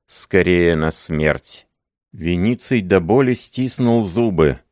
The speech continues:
Он почувствовал, что теряет силы и готов лишиться сознания.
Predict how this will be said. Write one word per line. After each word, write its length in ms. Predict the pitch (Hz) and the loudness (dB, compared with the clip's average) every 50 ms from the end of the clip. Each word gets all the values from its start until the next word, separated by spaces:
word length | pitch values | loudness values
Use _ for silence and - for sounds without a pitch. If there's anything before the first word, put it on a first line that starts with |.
| _ _ _ | _ _ _
Он 220 | - 87 87 85 - | -8 -6 -6 -4 -2
почувствовал, 640 | 95 87 - - 98 92 - - 98 90 90 92 90 | -2 -2 -2 -2 -4 -4 -4 -4 -2 0 0 0 0
что 240 | - - - 90 | -2 -2 -2 -2
теряет 540 | 82 - - 98 92 92 95 92 87 78 - | -2 0 0 0 2 4 4 2 2 0 -2
силы 420 | - - 120 117 107 95 90 87 82 | -6 -4 -2 0 2 2 2 2 2
и 40 | |
готов 420 | 78 85 87 - - 104 95 - 98 | 2 0 0 2 2 0 0 0 0
лишиться 520 | 92 90 - - 113 95 - - - 101 | -2 -2 0 -2 -6 -6 -6 -6 -6 -6
сознания. 920 | - - 101 95 85 95 101 98 92 82 78 76 71 69 69 67 67 - | -2 0 0 0 2 2 2 2 2 2 2 0 -2 -2 -4 -6 -8 -12